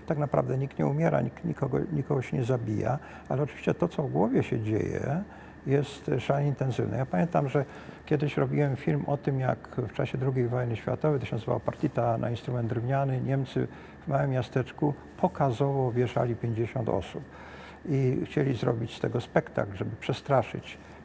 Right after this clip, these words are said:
miejscowych partyzantów, miejscową ludność, jak się, jak to się skończy. I siedzieliśmy z Januszem Zaorskim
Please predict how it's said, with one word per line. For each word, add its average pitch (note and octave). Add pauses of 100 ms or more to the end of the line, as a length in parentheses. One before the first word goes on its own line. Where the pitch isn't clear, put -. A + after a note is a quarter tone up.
miejscowych A#2
partyzantów, A2+
miejscową A2+
ludność, G#2+
jak A#2+
się, A#2 (420)
jak A2
to B2
się -
skończy. - (640)
I E3
siedzieliśmy E3
z -
Januszem C3+
Zaorskim C#3